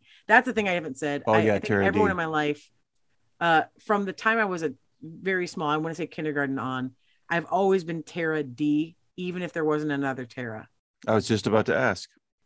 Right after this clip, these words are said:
Speaker 1: Yeah, I, I, I know that that stuck in high school because there's another good friend of mine named Tara Mentz, shout out, who, uh, was the other Tara in my class. So it made sense that we had differentiation there.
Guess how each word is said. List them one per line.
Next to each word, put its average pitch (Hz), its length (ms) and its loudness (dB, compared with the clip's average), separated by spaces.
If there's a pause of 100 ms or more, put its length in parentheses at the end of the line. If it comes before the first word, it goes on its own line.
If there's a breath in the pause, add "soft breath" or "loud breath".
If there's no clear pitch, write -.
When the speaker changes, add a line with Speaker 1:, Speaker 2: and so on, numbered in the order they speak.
(120)
Speaker 1:
Yeah, 220 440 6
I, 202 320 4
I, 208 80 2
I 208 40 2
know 220 160 2
that 247 120 -2
that 220 200 2
stuck - 300 -6
in 170 80 -12
high 196 180 -4
school 190 220 -8
because 156 400 -6
there's 170 260 -6
another 160 300 -6
good 190 240 -2
friend 170 180 -2
of 151 60 -4
mine 151 240 -2
named 147 200 -6
Tara 170 240 -8
Mentz, 156 460 -10 (180)
shout 131 240 -4
out, 135 220 -6 (400 soft breath)
who, 185 240 4
uh, 151 400 -2 (120)
was 156 160 -8
the 151 120 -8
other 156 180 -4
Tara 165 320 -4
in 131 80 -6
my 131 120 -4
class. 143 440 -2
So 156 120 -2
it 139 40 -2
made 151 220 -4
sense 175 220 -8
that 165 80 -12
we 170 80 -8
had 180 240 -4
differentiation 190 720 -8
there. 190 300 -6